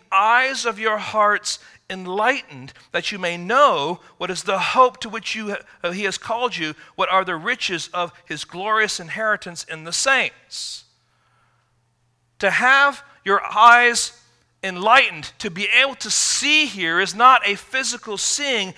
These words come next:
but is to see truth. It's to see the knowledge of God. It's to see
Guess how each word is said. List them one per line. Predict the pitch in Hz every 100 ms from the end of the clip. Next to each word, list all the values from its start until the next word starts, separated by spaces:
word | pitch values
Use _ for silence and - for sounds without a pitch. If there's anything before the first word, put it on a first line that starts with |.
| -
but | - 214
is | 220
to | - 202
see | - - 269 269 240 202 - -
truth. | - - - 330 302 - - - - _ _ _ _ _ _ _ _ _ _
It's | 220 -
to | 220
see | - 285 277 262 220 - - - -
the | 214
knowledge | 208 262 277 247 196 180 147 - _ 190
of | 202 -
God. | 247 240 196 151
It's | 175 208
to |
see | - - 285 269 214